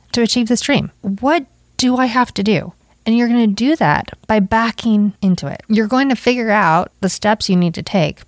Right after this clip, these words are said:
by working backwards. So you are gonna take that one goal that really resonates with you, and you're gonna write down all the things you think that you need to do in order to achieve that goal. Let's, again, go back to the,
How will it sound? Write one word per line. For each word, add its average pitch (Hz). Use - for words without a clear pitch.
by 185
working 180
backwards. -
So 220
you 220
are 226
gonna 226
take 240
that 180
one 240
goal 175
that 170
really 262
resonates 180
with -
you, -
and 208
you're 208
gonna 233
write 208
down 185
all 302
the 330
things 220
you 202
think 175
that 208
you 214
need 220
to 202
do 185
in 233
order 220
to 202
achieve 185
that -
goal. -
Let's, 190
again, 175
go 196
back 156
to 175
the, 160